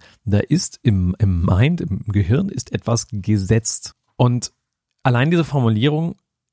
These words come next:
ist es entweder ein Zielzustand oder es untergräbt die Tatsache, dass wir Menschen uns verändern können. Und wenn man Organisationen als Schatten der Interaktion und die Kultur darin als Schatten der Interaktion der Menschen sieht, dann muss da ja eine Möglichkeit der Veränderung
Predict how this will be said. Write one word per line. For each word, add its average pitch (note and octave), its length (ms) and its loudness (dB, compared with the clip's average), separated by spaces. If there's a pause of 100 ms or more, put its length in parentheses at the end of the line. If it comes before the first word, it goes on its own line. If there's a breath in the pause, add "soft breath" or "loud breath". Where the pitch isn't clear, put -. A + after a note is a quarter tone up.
(220)
ist A2+ 100 -2
es A#2 120 -2
entweder D3 400 0
ein A2 100 0
Zielzustand E3 880 -2
oder D#3 300 2
es D3 100 -2
untergräbt A2+ 520 0
die B2 80 -2
Tatsache, G#2+ 420 -2
dass G2+ 180 -2
wir G#2 60 2
Menschen F#2+ 340 0
uns G#2 120 -4
verändern G2 380 -2
können. - 260 -6 (260 soft breath)
Und A2 80 -2
wenn A2+ 100 2
man A#2+ 120 2
Organisationen A#2+ 920 0 (240)
als - 420 -2 (160)
Schatten A#2+ 540 0
der A2 220 2
Interaktion A2+ 680 0
und G2+ 100 -2
die G2+ 40 0
Kultur A#2 320 0
darin G#2+ 180 0
als G2+ 120 -2
Schatten - 220 -2
der G#2+ 100 0
Interaktion G#2+ 640 0
der G#2 80 4
Menschen F#2+ 420 0
sieht, B2+ 320 0 (480 soft breath)
dann G#2 180 2
muss A2+ 280 2
da C3 80 4
ja A2+ 160 4
eine G#2 240 0
Möglichkeit G2+ 640 -2 (240)
der G#2 120 0
Veränderung G2+ 1000 0